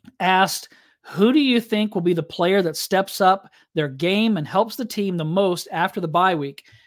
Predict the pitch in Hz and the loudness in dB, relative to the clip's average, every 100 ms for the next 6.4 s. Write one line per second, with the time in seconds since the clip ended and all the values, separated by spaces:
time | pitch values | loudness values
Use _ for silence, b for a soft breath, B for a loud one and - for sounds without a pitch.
0 | b 143 165 208 214 214 208 185 156 185 | b -6 0 0 0 2 2 2 -2 -4
1 | 214 220 160 151 - - 160 175 175 170 | 0 -2 0 -4 -2 -6 -6 -2 0 0
2 | 165 b b _ 165 156 156 151 147 175 | -4 b b _ -8 -4 -4 -6 -8 -8
3 | 156 143 160 160 165 147 151 151 - 156 | -8 0 2 2 -2 -6 -6 -8 -8 -6
4 | 160 - 147 147 147 143 139 139 135 139 | -6 -8 -8 -6 -6 -6 -8 -10 -14 -18
5 | 139 _ b b b 175 190 190 247 294 | -18 _ b b b 2 2 4 2 2
6 | 254 226 196 | 2 2 2